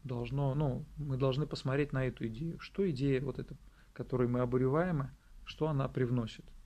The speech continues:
Ясность? Или она, ну, она несёт больше ответов на вопросы, или она больше несёт вопросов, чем ответов? Вот, то есть следующий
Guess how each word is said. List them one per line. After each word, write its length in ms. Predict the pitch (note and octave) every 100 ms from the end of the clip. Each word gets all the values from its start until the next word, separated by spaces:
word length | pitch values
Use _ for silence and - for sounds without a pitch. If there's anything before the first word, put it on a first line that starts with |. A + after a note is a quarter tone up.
| -
Ясность? 640 | A#2+ F#3+ A#3+ A3 G#3+ - - _ -
Или 220 | E3+ D#3
она, 400 | B2 B2+ C#3 E3+
ну, 220 | D#3 D3
она 160 | C#3+ D3
несёт 280 | D#3 - C3
больше 280 | C3+ B2+ C3+
ответов 480 | - G3+ G3+ - - - - -
на 100 | D#3+
вопросы, 580 | D#3+ D#3+ D#3 D3 D#3 -
или 160 | D3+ D3+
она 220 | C#3+ C#3+
больше 340 | C3+ C#3 -
несёт 340 | C#3+ C#3 C#3 - - -
вопросов, 580 | C#3+ D3+ D3 - - - - -
чем 220 | - B2 A#2+
ответов? 420 | - A#2 G#2+ - - - - - - - - - - - -
Вот, 320 | E3 A#2 G#2 -
то 100 | -
есть 380 | A#2+ - - - - - - - - - - - - -
следующий 640 | - C#3+ B2+ A#2 - -